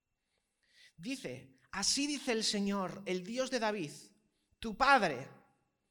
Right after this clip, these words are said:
he oído tu oración". ¿Qué le dice? "He oído". Dios escuchó la oración de Ezequías, como escucha tu oración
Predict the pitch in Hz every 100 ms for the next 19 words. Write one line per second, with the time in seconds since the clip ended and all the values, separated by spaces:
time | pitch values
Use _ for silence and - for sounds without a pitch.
0 | _ - - _ - 277 311 311 302 285
1 | 330 339 320 320 285 247 226 226 285 277
2 | 208 147 - - 262 254 320 381 370 -
3 | - 302 392 359 - - - - - 214
4 | 285 311 247 196 160 - - - _ _
5 | _ _ _ _ _ _ _ _ 147 170
6 | 226 262 262 - 202 - 277 277 240 220
7 | 233 220 202 202 - 165 139 - 175 170
8 | - 226 226 208 190 175 165 196 170